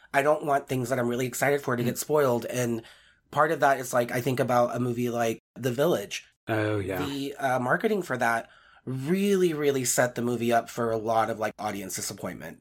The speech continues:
Speaker 1: And I think
Speaker 2: Yeah.
Speaker 1: there are ways to do it without straight up trying to make a movie that's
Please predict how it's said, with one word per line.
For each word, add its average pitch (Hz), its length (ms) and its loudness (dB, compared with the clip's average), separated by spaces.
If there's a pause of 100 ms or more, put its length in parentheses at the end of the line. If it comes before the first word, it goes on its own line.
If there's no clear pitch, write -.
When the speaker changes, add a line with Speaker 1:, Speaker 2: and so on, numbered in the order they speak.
Speaker 1:
And 139 160 0
I 131 100 0
think 156 300 -2
Speaker 2:
Yeah. 120 280 -4
Speaker 1:
there 151 220 4
are 156 120 4
ways 135 460 -2
to 160 120 -6
do 127 240 -4
it 92 240 -8 (260)
without 147 340 2
straight 135 340 -4
up 135 140 -2
trying 139 300 -6
to 139 60 -4
make 131 200 -4
a 127 60 -2
movie 123 320 -4
that's 117 300 -2